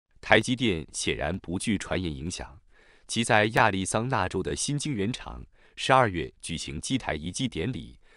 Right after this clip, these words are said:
标志着首批晶圆厂设备的安装。台积电有望在二零二四年保证其美国新晶圆厂投产。该晶圆厂除了将直接进入五奈米晶片生产外，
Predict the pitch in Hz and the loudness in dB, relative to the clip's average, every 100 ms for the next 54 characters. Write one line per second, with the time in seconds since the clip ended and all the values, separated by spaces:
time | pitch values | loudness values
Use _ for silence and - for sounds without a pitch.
0 | - - 120 123 101 67 67 67 - 64 | -8 6 8 8 2 -2 -4 -4 -4 -4
1 | - 123 127 156 127 120 - 113 - - | -4 -4 -2 -2 -2 -2 -6 -12 -8 0
2 | - - 65 - 73 78 62 65 _ _ | 0 0 -8 -10 -10 -8 -10 -10 _ _
3 | _ _ _ _ _ _ - 110 120 120 | _ _ _ _ _ _ 4 4 4 0
4 | 104 67 - _ 95 87 82 95 87 - | -2 -2 -10 _ 2 2 2 0 0 2
5 | 92 98 110 98 156 82 52 64 - _ | 2 2 0 2 -2 -4 -8 -14 -18 _
6 | - - - 98 139 110 - 87 92 65 | -20 0 4 6 4 0 0 -2 -2 -6
7 | 60 65 80 - 151 151 151 90 113 - | -6 -4 -2 -2 -2 -2 -2 -2 -2 -6
8 | 87 - 87 - - - _ _ _ _ | -10 -4 -4 -4 -14 -20 _ _ _ _
9 | _ _ _ - 139 143 131 135 - - | _ _ _ 6 6 8 4 4 -2 -6
10 | 65 - - 120 113 104 107 113 123 127 | -8 -10 0 2 2 0 0 -2 0 0
11 | 123 73 65 - 69 95 139 92 65 65 | -2 -2 -8 -10 -8 -2 0 0 -6 -4
12 | 120 131 92 - 123 69 65 76 | -4 -2 -2 -2 -4 -4 -4 -4